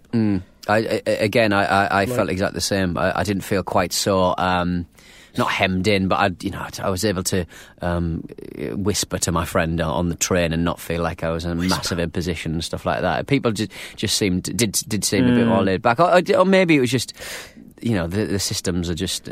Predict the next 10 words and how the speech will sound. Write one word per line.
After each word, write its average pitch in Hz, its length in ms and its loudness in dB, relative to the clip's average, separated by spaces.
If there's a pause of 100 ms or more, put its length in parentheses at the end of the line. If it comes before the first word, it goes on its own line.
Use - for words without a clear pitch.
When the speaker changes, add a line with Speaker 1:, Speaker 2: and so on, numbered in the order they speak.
Speaker 1:
just 90 200 -4
aren't 87 200 0
Speaker 2:
Well, 202 100 4
Speaker 1:
there 233 60 4
Speaker 2:
that's - 100 0
a 185 40 0
good 160 100 2
Speaker 1:
to 143 60 4
Speaker 2:
example. 123 560 2 (1200)
That's, - 480 -2